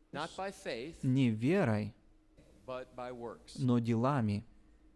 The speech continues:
Speaker 1: Now we know that James wrote
Speaker 2: Мы знаем, что Иаков писал,
Speaker 1: that faith without works is dead.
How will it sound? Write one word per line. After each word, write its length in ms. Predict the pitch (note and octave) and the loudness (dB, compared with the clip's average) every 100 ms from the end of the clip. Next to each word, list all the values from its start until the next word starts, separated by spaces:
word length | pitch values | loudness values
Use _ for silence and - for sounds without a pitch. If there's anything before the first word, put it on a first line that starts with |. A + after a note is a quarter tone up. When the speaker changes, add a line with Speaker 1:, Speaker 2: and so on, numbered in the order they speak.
| _ - - - - - - _ - - - - | _ -20 -20 -20 -20 -20 -20 _ -20 -20 -20 -16
Speaker 1:
Now 200 | C3 C3+ | -12 -10
we 160 | C#3 D3+ | -10 -8
know 400 | G#3 A3 A3 G#3 - | -6 -4 -6 -8 -12
that 200 | C#3 C#3 C3+ | -10 -8 -4
James 420 | E3+ A3 G#3+ C#3 | -4 -4 -6 -6
wrote 320 | C3+ C3 F#3 - | -2 -2 -4 -6
Speaker 2:
Мы 240 | C#3+ C#3 C#3+ | 2 4 4
знаем, 420 | B2 D#3 E3+ A#2 | 2 2 2 0
что 300 | - A#2+ A#2 | 0 2 2
Иаков 380 | A#2+ D#3 - D#3+ | 2 2 0 0
писал, 540 | D#3+ - E3+ D#3 G#2 - D3+ | 0 0 2 2 0 -4 -12
Speaker 1:
that 140 | C3+ | -12
faith 380 | - F3+ G3 - | -6 -2 -2 -4
without 340 | D3+ D#3 D3 | -4 -2 -2
works 480 | C3 F#3+ G#3+ F3 - | 0 2 2 -2 -8
is 160 | D3+ C3+ | -10 -6
dead. 300 | G3 A3+ | -2 -2